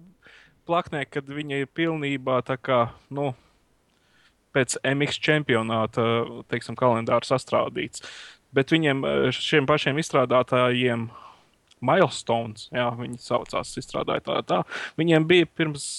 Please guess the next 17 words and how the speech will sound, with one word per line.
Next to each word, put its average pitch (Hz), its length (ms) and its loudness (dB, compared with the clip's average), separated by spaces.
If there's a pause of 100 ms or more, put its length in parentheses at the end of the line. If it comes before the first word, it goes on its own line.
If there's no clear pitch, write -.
(160)
gada 139 600 4
MUD 123 580 0 (240)
saucās, - 580 -2 (380)
kas, - 200 0 (340)
kas - 260 0 (480)
bija 147 420 6
it 151 160 2
kā 123 160 2
bāzēts 123 720 4
uz, 120 240 -6
e, 120 260 0 (440)
uz, 120 320 -2
e, 120 260 4
šo - 560 0
kalendāru, 117 640 4
bet, 139 320 2
e, 139 160 6